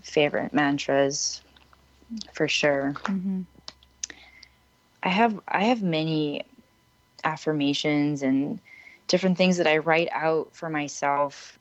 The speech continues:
Speaker 1: to reflect upon, to remind myself of,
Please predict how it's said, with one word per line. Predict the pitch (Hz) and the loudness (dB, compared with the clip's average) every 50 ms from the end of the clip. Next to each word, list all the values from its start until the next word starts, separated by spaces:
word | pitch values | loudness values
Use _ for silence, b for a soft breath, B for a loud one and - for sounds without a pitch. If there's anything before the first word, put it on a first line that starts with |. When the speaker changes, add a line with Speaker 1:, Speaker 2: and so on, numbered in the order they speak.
| - - | -18 -12
Speaker 1:
to | - - - 151 147 147 143 131 104 - - _ _ _ - | -10 -6 -4 -4 -4 -2 -4 -4 -6 -8 -10 _ _ _ -2
reflect | - 175 160 - - - 165 165 156 - - 165 | 0 0 0 0 -2 0 0 0 0 0 -4 -6
upon, | 151 - - 147 143 143 139 135 135 131 131 156 - b b b b b b b b b | -6 -6 -4 -2 -2 -2 -2 -2 -4 -6 -6 -8 -12 b b b b b b b b b
to | - - 175 | -8 -2 -2
remind | 170 170 165 160 156 151 156 156 156 | 0 0 2 2 2 0 0 -4 -6
myself | 147 139 - - 143 127 107 123 110 - - - - - _ _ _ _ _ _ _ _ _ - - | -10 -10 -6 -2 0 0 0 -2 -6 -12 -18 -20 -20 -20 _ _ _ _ _ _ _ _ _ -8 -4
of, | - 143 143 131 - - 185 190 - - | -2 -2 -2 -2 -4 -6 -10 -18 -20 -20